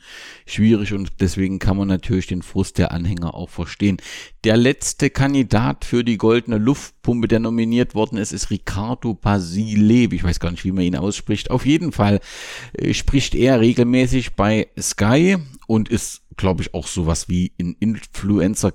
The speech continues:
keine Ahnung, auf jeden Fall, äh, durchweg sympathischer Typ, denn er, äh, wünscht sich nichts ersehnlicher als die Abschaffung von fünfzig plus eins und er hat sich mit einem Zitat, ähm, in die Herzen der Fans, äh,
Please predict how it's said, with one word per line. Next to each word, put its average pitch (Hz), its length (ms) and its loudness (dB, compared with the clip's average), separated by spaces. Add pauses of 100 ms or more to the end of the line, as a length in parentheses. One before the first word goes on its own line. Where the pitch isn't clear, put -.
(120)
keine 110 460 2
Ahnung, 107 360 0
auf 95 160 -6
jeden 101 220 0
Fall, 95 340 0 (600)
äh, 95 280 0 (220)
durchweg 123 480 2
sympathischer 135 760 0
Typ, 165 280 -2 (160)
denn 180 260 2
er, 127 580 -2
äh, 113 320 -4
wünscht 147 360 0
sich 123 240 -2
nichts - 340 -2
ersehnlicher 117 680 -2
als - 260 -6
die - 180 -4
Abschaffung - 540 -4
von 98 200 -6
fünfzig - 640 -8
plus 95 300 -6
eins 170 500 -2
und 175 360 0 (400)
er 98 120 0
hat 110 120 0
sich - 180 -6
mit - 320 -6
einem 110 300 2
Zitat, 110 720 -2
ähm, 101 640 -4
in 104 320 -8
die 101 140 0
Herzen 110 420 -2
der 90 140 0
Fans, - 600 -4
äh, 85 400 -8